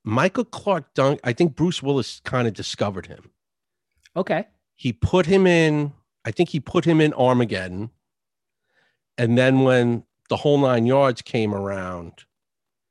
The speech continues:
Speaker 1: he, he wanted him for that role as, like, the, the enforcer muscle guy. And, uh, Michael Clark Duncan, I saw in a few, you know, this is years before he passed away, but he always praised Bruce Willis. He goes, "That guy really helped my career."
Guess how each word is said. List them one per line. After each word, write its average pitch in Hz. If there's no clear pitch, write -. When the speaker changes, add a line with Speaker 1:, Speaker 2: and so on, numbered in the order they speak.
Speaker 1:
he, 113
he 120
wanted 113
him 104
for -
that 107
role 101
as, 92
like, 95
the, 95
the 107
enforcer 104
muscle 98
guy. 82
And, 95
uh, 92
Michael 131
Clark 127
Duncan, 110
I 110
saw 123
in 107
a -
few, 165
you 151
know, 98
this 98
is 90
years 113
before 101
he 92
passed 101
away, 104
but 92
he 185
always 131
praised 120
Bruce 120
Willis. 117
He 101
goes, 92
"That 95
guy 107
really 101
helped 92
my 90
career." 87